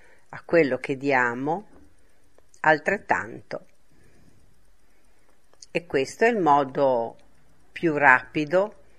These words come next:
più sicuro per essere infelici.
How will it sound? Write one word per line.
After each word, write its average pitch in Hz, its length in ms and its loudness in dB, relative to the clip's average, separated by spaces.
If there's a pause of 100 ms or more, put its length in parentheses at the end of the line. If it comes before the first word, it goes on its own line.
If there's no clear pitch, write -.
(460)
più 160 200 -6
sicuro 147 1080 -2 (340)
per 175 160 2
essere 151 360 0
infelici. 170 760 -8